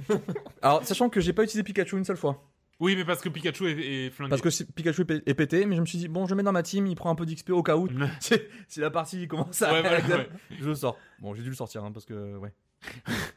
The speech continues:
Speaker 2: Tu
Speaker 1: bien.
Speaker 2: voulais avancer, quoi.
Speaker 1: <laughs> Parce que je voulais avancer. Donc du coup, j'ai commencé la partie comme ça. Bah, alors, honnêtement, je, pour être tout à fait honnête, je trouve pas que le jeu est nul.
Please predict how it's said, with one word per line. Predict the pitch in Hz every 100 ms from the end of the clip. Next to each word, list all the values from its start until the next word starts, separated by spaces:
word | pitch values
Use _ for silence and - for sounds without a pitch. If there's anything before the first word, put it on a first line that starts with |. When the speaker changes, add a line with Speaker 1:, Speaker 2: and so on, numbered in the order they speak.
| _ -
Speaker 2:
Tu |
Speaker 1:
bien. | 101
Speaker 2:
voulais | 117
avancer, | 113 123 131
quoi. | 214
Speaker 1:
<laughs> |
Parce | 208 127
que | 131
je |
voulais | 127 127
avancer. | 123 117 104 - 165 160 120 _ _ _ _ - - - _
Donc | 151
du | 170
coup, | 226
j'ai | 233
commencé | 185 180 185
la | 185
partie | 175 170
comme | 170 156
ça. | 180 254 -
Bah, | 123 123
alors, | 143 151 - -
honnêtement, | 175 202 196 214 202 131
je, | 120 127 123 120 117
pour | 123
être | 131
tout | 156
à |
fait | 156
honnête, | 170 180
je |
trouve | - 135
pas | 185
que | 170
le |
jeu | 147
est | 147
nul. | 147